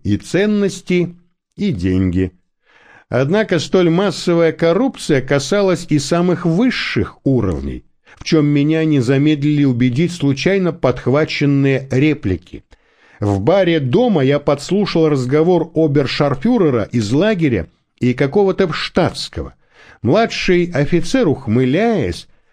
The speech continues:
сообщил, что отослал фрау Хёс полную корзину трусиков отличного качества, шёлковых с кружевами. Фрау захотелось обновить бельё,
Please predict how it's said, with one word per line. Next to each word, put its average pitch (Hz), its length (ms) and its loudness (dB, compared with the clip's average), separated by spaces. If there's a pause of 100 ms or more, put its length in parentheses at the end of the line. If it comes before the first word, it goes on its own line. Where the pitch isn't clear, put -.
(120)
сообщил, 180 540 0
что 175 420 0
отослал 160 800 0
фрау 147 440 0
Хёс - 500 -2 (540)
полную 139 680 2
корзину 139 640 2
трусиков 165 1120 -2 (360)
отличного 185 840 -2
качества, 123 920 -6 (280)
шёлковых 190 920 0
с - 160 -12
кружевами. 71 800 -6 (460)
Фрау 220 440 2
захотелось 156 840 0
обновить 160 720 0
бельё, 165 800 0